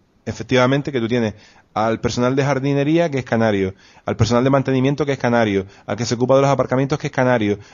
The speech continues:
a las señoras de la limpieza que son canarios, los camareros a veces también, y de repente llegas a la recepción y ya tienes ahí, generalmente, pues, gente alemana, inglesa, irlandesa, suiza, lo que sea. Luego te vas de ahí a la administración, lo mismo. Te vas a la dirección, lo mismo.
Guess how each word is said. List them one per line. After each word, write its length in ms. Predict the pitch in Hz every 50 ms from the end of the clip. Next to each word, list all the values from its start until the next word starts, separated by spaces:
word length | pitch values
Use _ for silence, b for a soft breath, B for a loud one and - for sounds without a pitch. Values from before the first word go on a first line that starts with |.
| B -
a 60 | 110
las 100 | 113 107
señoras 280 | - - 117 123 131 131
de 40 | 135
la 60 | 131
limpieza 300 | 127 123 120 135 - 147
que 80 | 139 127
son 140 | 131 139 127
canarios, 340 | 131 135 135 127 117 104
los 100 | 107 107
camareros 320 | - 117 113 117 123 135 131
a 60 | 131
veces 180 | 127 127 - -
también, 440 | 131 127 117 123 135 131 117 104 b b b b
y 60 | 117
de 80 | 117 113
repente 260 | 117 135 139 135 123
llegas 160 | 131 143 143
a 80 | 156 147
la 80 | 147
recepción 580 | 147 147 - 156 143 - - 170 175 196 226 - - _ _ _ _ _ _ _ _ _ _ _ _ _ _
y 100 | 110 117
ya 120 | 117 113
tienes 240 | 107 120 123 127 117
ahí, 260 | 120 117 120 131 147
generalmente, 720 | 131 123 110 110 110 110 113 110 123 131 127 - 160 165 b b b b b
pues, 360 | _ - 113 113 120 127 127 b b b b b
gente 420 | _ 107 107 113 113 - 117 117 117
alemana, 680 | 117 107 117 143 156 156 131 120 120 120 120 120 123 -
inglesa, 720 | 143 156 139 123 113 113 117 113 - 117 120 120 120 117 B B B _
irlandesa, 800 | 131 135 160 160 147 131 113 113 117 110 - 120 120 120 120 117
suiza, 360 | 113 - 131 147 - - 156
lo 80 | 139 117
que 80 | 104
sea. 240 | - 113 104 95 95 B B B B B
Luego 320 | - 127 143 147 135 131 -
te 140 | - 117
vas 260 | 123 139 151 165 147 127
de 80 | 135
ahí 240 | 139 151 160 156 -
a 100 | - 113
la 120 | 110 113 110
administración, 580 | 113 117 127 127 123 131 123 - 170 185 196 -
lo 120 | 117 110
mismo. 340 | 120 131 123 117 107 104 104
Te 80 | - 113
vas 160 | 123 127 147
a 60 | 151
la 80 | 151 151
dirección, 420 | 151 160 147 - - 196 202 190
lo 100 | - 107
mismo. 360 | 113 131 131 120 113 107 110